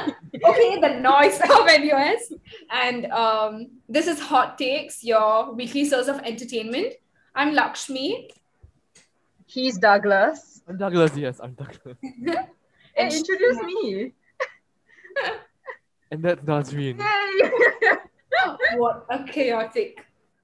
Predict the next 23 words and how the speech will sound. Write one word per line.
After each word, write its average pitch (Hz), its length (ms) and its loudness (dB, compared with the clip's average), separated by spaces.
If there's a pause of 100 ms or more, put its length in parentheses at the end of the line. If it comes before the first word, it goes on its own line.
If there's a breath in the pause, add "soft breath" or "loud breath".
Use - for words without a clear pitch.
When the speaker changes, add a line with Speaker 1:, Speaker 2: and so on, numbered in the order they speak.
Speaker 1:
um, 208 280 -8
entrance. 226 640 -8 (160)
Speaker 2:
Wait, 415 180 -2
let's 403 200 -2
give 339 220 -2
these 294 200 -2
people 254 280 0
some 240 200 -2
context. 180 580 -2
So 330 120 0
I 254 120 4
think 269 280 -2
on 208 140 2
a 196 60 0
usual 202 400 -2
semester, 180 720 -4
Radio 208 280 -2
Pulse 185 720 0
and 180 260 -6
its 185 140 -10
shows 190 360 -4
will 165 160 -8
be 165 260 -10